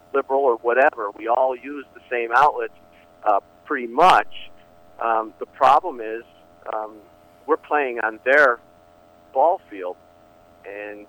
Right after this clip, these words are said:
what we see a lot of is conservative voices and pro-gun voices being shut down. So, what do we do about that? Well,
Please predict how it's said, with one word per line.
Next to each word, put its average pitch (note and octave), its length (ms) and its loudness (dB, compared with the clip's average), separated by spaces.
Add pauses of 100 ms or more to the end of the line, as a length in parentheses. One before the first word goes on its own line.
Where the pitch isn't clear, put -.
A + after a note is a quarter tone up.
what A#2+ 180 -4
we B2 140 -16 (100)
see C3 140 -6
a A2+ 80 0
lot B2 280 8
of G#2+ 220 0 (140)
is G#2+ 220 -14 (180)
conservative C3+ 640 -2
voices G2 560 -6
and F#2+ 80 -18 (140)
pro-gun A#2 500 -2 (180)
voices G#2 380 -6 (100)
being G#2+ 220 -10 (160)
shut - 240 0
down. A2+ 380 0 (760)
So, C#3+ 240 6 (600)
what C#3+ 140 -2
do D#3 60 -2
we C#3+ 100 -8
do D#3 140 -10
about A#2 360 -4
that? G2 240 -4
Well, C#3+ 320 0